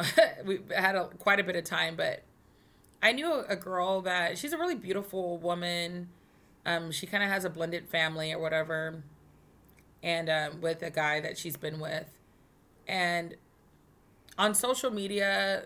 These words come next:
you know, if you look, everything is, like, you know, looks very beautiful. And y-, she's a really amazing woman, like, as far as, like, I know, right? I'm not in a relationship with her, but,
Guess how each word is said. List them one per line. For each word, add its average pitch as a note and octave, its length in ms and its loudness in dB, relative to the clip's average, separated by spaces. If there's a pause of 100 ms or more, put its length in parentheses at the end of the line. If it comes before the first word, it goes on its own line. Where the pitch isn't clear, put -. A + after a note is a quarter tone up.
you F#3 140 -2
know, E3+ 400 -2
if F3+ 180 -2
you F#3 120 -4
look, F3+ 460 0 (840)
everything A3+ 400 0
is, F3+ 160 -4
like, D#3+ 260 -2 (260)
you E3+ 80 -4
know, E3+ 140 0
looks E3 220 -4
very A3+ 240 0
beautiful. - 680 -6 (100)
And F#3+ 240 -6
y-, G3+ 140 -14 (360)
she's D4 240 -2
a F#4 60 4
really A3+ 280 2
amazing E3 440 -2
woman, D3 420 -8 (100)
like, D3+ 200 -2
as D#3 140 4
far F3+ 240 4
as, E3+ 160 2
like, D#3 300 -2 (440)
I E3+ 240 4
know, E3 380 -2 (380)
right? D#3+ 420 0 (880)
I'm F#3 60 -2
not G#3 140 6
in A#3+ 60 4
a A3+ 40 4
relationship F3+ 540 0
with D3+ 140 -8
her, D3+ 280 -2
but, - 220 -8